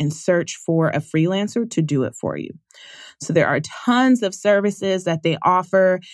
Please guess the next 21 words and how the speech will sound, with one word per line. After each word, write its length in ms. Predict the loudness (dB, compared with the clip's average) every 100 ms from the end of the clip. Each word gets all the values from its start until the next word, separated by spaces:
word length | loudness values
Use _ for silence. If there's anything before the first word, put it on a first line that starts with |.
| -20 -20 _
anything 600 | 2 4 2 2 4 4
that 160 | 2 0
you 80 |
can 240 | 0 0 2
literally 340 | 2 2 0
think 320 | 0 0 2
of, 380 | 2 2 2 -2
from 240 | -2 -2 0
a 40 |
virtual 400 | 0 -4 -2 -4
assistant 680 | -4 -4 -6 -2 0 0 -2
to 80 | -2
website 600 | 2 0 0 -2 -2 -4
design 600 | -6 -4 -4 -2 -4 -4
to 200 | -4 -4
transcribing 1120 | -4 -4 -2 -4 -2 0 0 0 0 0 -2 -4
to 120 | -2
video 320 | 0 0 0
editing, 540 | 0 -2 0 0 0
graphic 260 | -2 -4 -2
designing, 560 | -2 0 -2 -2 -4